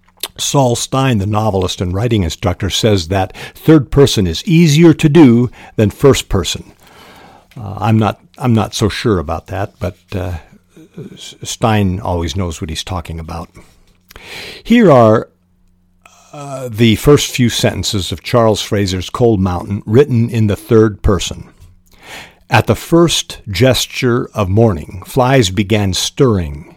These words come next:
Inman's eyes and the long wound at his neck drew them, and the sound of their wings and touch of their feet were soon more potent than a yardful of rooster in rousing a man to wake.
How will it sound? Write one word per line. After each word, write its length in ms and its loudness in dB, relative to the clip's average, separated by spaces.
Inman's 520 0
eyes 480 -2
and 140 -2
the 60 -6
long 480 0
wound 320 4
at 100 -2
his 160 -6
neck 320 -2
drew 320 0
them, 320 -4
and 240 -6
the 100 -8
sound 640 -2
of 220 -6
their 180 -4
wings 480 0
and 300 -8
touch 260 -4
of 100 -6
their 140 -4
feet 400 -4
were 100 -2
soon 460 2
more 240 4
potent 600 0
than 140 -6
a 60 -6
yardful 640 -2
of 180 -10
rooster 680 0
in 280 -2
rousing 440 0
a 40 -2
man 280 -2
to 80 -2
wake. 360 -6